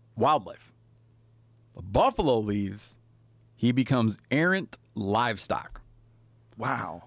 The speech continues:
Speaker 1: Therefore, every year there's a, you know, there's a perennial story every year where a b-, bunch of buffalo leave the park and get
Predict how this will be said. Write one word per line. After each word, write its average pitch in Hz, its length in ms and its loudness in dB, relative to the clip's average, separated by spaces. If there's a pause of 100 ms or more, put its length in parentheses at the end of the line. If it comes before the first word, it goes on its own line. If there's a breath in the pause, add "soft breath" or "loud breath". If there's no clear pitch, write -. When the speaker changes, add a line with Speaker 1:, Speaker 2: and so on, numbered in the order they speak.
(100)
Speaker 1:
Therefore, 120 800 0
every 135 280 2
year 110 380 -2 (140)
there's 101 220 0
a, 101 140 0 (160)
you 110 100 0
know, 95 120 0
there's 98 140 0
a 98 60 -2
perennial 131 540 0
story 120 420 2
every 98 160 -4
year 98 200 -4 (280 loud breath)
where 117 180 2
a 117 40 2
b-, 110 200 -6
bunch 117 280 0
of 104 260 -2
buffalo 113 380 0
leave 113 280 0
the 113 60 -8
park 104 380 -2 (420 soft breath)
and 110 500 0
get 110 240 0